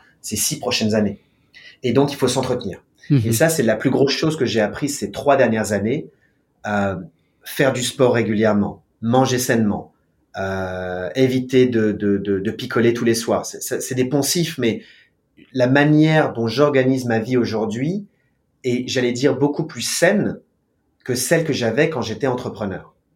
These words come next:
Speaker 1: quand j'étais, euh, full, fully entrepreneur.
Speaker 2: Et donc, t'as
Speaker 1: Euh,
Speaker 2: développé une vision plus long terme aussi, quoi. Un entrepreneur, il y a
Speaker 1: Une
Speaker 2: peut-être le
Speaker 1: vision
Speaker 2: côté un peu survie, euh, au jour le jour, ent-, enfin, j'e-, j'exagère, mais, mais là,
Speaker 1: Ouais.
Speaker 2: t'as, t'as, t'as une vision plus long terme, clairement.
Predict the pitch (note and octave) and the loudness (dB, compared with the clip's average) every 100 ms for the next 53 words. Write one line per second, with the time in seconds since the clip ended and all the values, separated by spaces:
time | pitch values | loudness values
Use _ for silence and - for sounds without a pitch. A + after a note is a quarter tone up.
0 | _ A2+ G#2 G2+ C3 B2+ G2 - - C3 | _ -8 -6 0 4 4 2 -4 -4 0
1 | B2 B2 - D3 D3 B2 - G#2 G#2+ F#2+ | 0 -2 -2 2 4 2 0 -6 -6 -6
2 | - _ _ - A#2 D3 A#2+ G#2+ A2 A#2+ | -8 _ _ -6 0 2 2 2 4 2
3 | - C#3+ C3 G#2+ A2+ B2+ B2 B2 B2 B2+ | 2 2 2 0 0 0 0 0 2 4
4 | A#2+ G2+ F#2+ A2 - F#2+ G2+ A#2+ - A#2 | 2 0 -4 -6 -6 -8 -6 -6 -4 0
5 | C3 B2 C#3 D3+ D#3+ D#3+ C#3+ B2+ A#2+ A#2+ | 2 2 2 4 4 4 4 4 2 -2
6 | - B2+ A#2+ B2 C#3+ C#3+ A2+ A2 A#2 A2 | 0 0 2 2 4 4 2 0 0 2
7 | A2 B2 D3 G#2+ - G#2 G2 A2 G2+ G#2 | 2 2 2 0 -4 -8 -4 -4 -2 2
8 | A#2+ A#2+ D3 A2+ G#2 G2 - - - C3+ | 4 4 4 2 0 -6 -20 -16 -4 2
9 | C#3 A2 G#2+ G#2+ G#2 G#2 G2 G#2+ A2 A2+ | 2 2 -2 -2 -4 -4 -4 -2 -2 -2
10 | G#2+ G#2 F#2+ E2+ F#2+ F#2+ | -2 -2 -6 -6 -10 -10